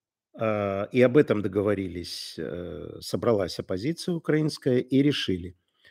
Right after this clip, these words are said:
<clears throat> что, э, не будет,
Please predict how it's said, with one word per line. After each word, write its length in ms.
<clears throat> 1120
что, 760
э, 600
не 280
будет, 720